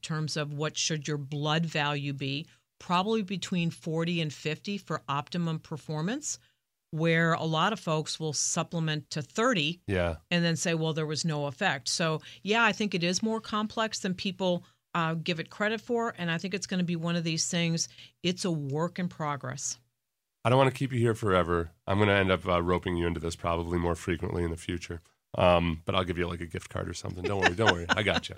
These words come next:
Speaker 2: I got you. Uh, I, uh, I was talking with you before the show about fish oil, and I told you that I was taking about one gram of fish oil a day, uh, and then you kinda shocked <laughs> me with how much you said I should be taking.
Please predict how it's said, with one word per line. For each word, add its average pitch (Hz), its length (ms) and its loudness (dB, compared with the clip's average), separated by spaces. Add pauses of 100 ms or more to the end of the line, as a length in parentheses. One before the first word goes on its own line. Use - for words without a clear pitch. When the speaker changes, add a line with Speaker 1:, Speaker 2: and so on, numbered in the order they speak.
(140)
Speaker 2:
I - 40 -10
got 85 280 -6
you. - 60 -8 (280)
Uh, 117 400 10 (640)
I, 143 580 10
uh, 117 460 2
I 131 120 8
was 131 200 8
talking 156 300 6
with 147 100 4
you 131 140 6
before 113 360 2
the 101 120 6
show 98 420 4
about 92 400 6
fish - 320 2
oil, 90 340 4 (300)
and 104 100 6
I 104 60 10
told 117 340 4
you 107 100 6
that 98 120 6
I 92 80 8
was 92 140 2
taking 90 640 0 (100)
about 95 460 0
one 101 380 4
gram 92 260 4
of 87 80 -2
fish - 260 -2
oil 90 260 0
a 87 60 0
day, 87 360 2 (280)
uh, 92 260 4
and 101 180 6
then 98 120 6
you 98 80 2
kinda 104 220 2
shocked - 500 2
<laughs> - 20 6
me 175 80 10
with 120 180 2
how 156 260 8
much 160 200 6
you 135 80 6
said 117 240 2
I 107 80 8
should 110 280 0
be 104 100 4
taking. 92 480 -2